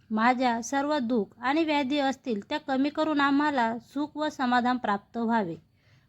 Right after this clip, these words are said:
कायम तुमची सेवा माझ्याकडून करून घ्या," अशी मनोभावे प्रार्थना करायची आहे. तुम्ही अशी प्रार्थना केली तर नक्कीच तुमच्याकडून नित्यसेवा ही घडेल.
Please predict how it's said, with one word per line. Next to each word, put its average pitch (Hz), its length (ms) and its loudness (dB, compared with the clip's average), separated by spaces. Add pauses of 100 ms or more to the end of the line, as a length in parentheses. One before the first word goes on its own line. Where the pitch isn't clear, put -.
कायम 226 360 2
तुमची 277 280 -2
सेवा 277 420 0
माझ्याकडून 247 580 0
करून 254 360 0
घ्या," 254 220 0 (440)
अशी 262 260 0
मनोभावे 277 580 2
प्रार्थना 240 560 -2
करायची 214 500 -4
आहे. 233 240 -4 (840)
तुम्ही 277 200 4
अशी 233 260 0
प्रार्थना 269 500 2
केली 285 360 -6 (100)
तर 262 220 -2
नक्कीच 240 440 -4
तुमच्याकडून 269 500 -2
नित्यसेवा 269 680 -2
ही 247 300 0 (120)
घडेल. 190 340 -4